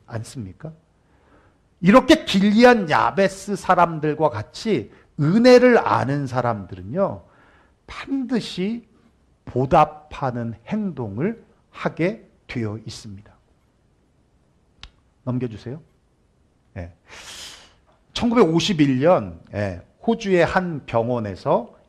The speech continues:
열네 살 소년이 아주 심각한 질병으로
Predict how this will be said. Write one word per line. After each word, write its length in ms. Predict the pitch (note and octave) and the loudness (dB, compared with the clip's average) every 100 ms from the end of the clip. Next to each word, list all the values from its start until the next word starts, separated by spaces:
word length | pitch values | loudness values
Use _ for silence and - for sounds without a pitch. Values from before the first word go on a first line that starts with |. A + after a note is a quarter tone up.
| - | -2
열네 540 | A#2+ C#3+ F#3+ E3 B2 | 0 2 2 2 0
살 380 | A2 A#2+ G#2+ F#2+ | -2 -4 -4 -8
소년이 720 | - - B2+ G#2 G#2+ E3 G2 _ - | -16 -12 -10 -8 -8 -8 -10 _ -8
아주 180 | C3 | -6
심각한 960 | F3+ - C4 C4 A#3 G3+ - F3+ E3+ D3+ | -6 -8 -6 -4 -4 -4 -2 -2 -2 -10
질병으로 760 | - B2 A2+ G#2 G#2+ E3+ - | -10 -8 -6 -8 -4 -6 -6